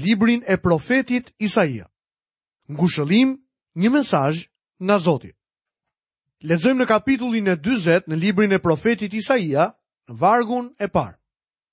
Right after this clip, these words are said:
"Ngushëlloni, ngushëlloni popullin tim, thot Perëndia juaj." Të gjitha mjerimet dhe barrat e pjesës së parë tani janë ngritur sepse tani ekziston një barr mbajtës.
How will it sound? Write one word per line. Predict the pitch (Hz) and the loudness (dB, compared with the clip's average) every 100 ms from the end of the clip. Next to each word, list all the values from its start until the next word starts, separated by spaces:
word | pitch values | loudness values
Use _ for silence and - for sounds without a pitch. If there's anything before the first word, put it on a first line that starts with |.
| _ _ _ 175 | _ _ _ -2
"Ngushëlloni, | 190 247 247 262 277 160 82 _ _ _ _ | 0 2 2 2 0 -2 -10 _ _ _ _
ngushëlloni | 151 196 180 156 185 220 220 | -2 0 2 2 4 2 0
popullin | 226 226 226 226 220 208 | 0 0 0 -2 -2 -4
tim, | 233 139 90 _ _ _ | -6 -6 -10 _ _ _
thot | - 226 240 | -2 -2 0
Perëndia | 226 226 254 185 135 147 | 0 0 -2 -4 -2 0
juaj." | 175 170 120 80 _ _ _ _ _ _ _ _ _ _ _ _ | 0 -2 -4 -10 _ _ _ _ _ _ _ _ _ _ _ _
Të | 127 | -6
gjitha | 170 247 254 | -2 0 0
mjerimet | 233 220 254 247 226 | 2 0 0 -2 0
dhe | 247 | 0
barrat | 190 175 156 185 - | 0 0 0 -2 -2
e | 175 | -6
pjesës | - 226 226 185 - | -2 -2 -2 -4 -2
së | 202 | 0
parë | 180 139 156 - _ _ _ _ | 2 2 0 -2 _ _ _ _
tani | 131 139 185 | -10 -4 2
janë | 208 208 202 170 | 2 2 -2 -6
ngritur | 175 220 254 254 247 | -2 0 0 0 -2
sepse | 233 - 175 - 170 | -2 -2 -2 -2 -2
tani | 156 180 208 | -2 0 0
ekziston | 143 143 - 240 143 82 _ _ _ 135 | 0 -6 -2 -2 -2 -10 _ _ _ -8
një | 165 160 127 | -6 -6 0
barr | 190 233 247 254 - | 2 4 2 -2 -8
mbajtës. | 202 214 180 135 95 - | -2 0 0 -4 -18 -20